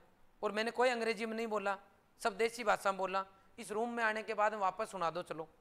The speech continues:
कोई भी बच्चा खड़ा होके, कोई concept भी नहीं था, numerical भी नहीं था, वापस सुना दो, एक bike दूंगा चलो, हाथों हाथ दूंगा चलो,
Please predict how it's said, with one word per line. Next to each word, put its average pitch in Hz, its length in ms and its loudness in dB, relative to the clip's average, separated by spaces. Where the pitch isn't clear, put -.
कोई 233 180 6
भी 240 140 2
बच्चा 185 280 2
खड़ा 156 180 4
होके, 160 280 0
कोई 226 160 6
concept 247 420 4
भी 254 80 0
नहीं 247 160 -2
था, 254 100 6
numerical 233 460 2
भी 262 120 0
नहीं 254 140 0
था, 233 160 2
वापस 202 300 4
सुना 208 200 2
दो, 220 140 0
एक 214 280 2
bike 208 260 4
दूंगा 214 200 -6
चलो, 208 260 -6
हाथों 170 300 4
हाथ 220 140 8
दूंगा 190 240 -4
चलो, 160 280 -6